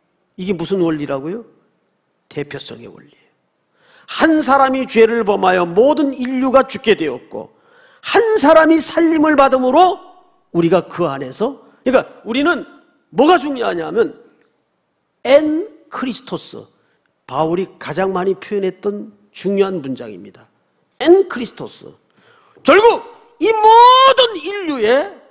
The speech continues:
해답은 그리스도 안에서입니다. 여기만이 안전하고 완전하며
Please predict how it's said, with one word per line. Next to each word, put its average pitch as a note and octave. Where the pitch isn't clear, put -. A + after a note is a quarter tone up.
해답은 F3
그리스도 -
안에서입니다. B2
여기만이 G4
안전하고 A3+
완전하며 D4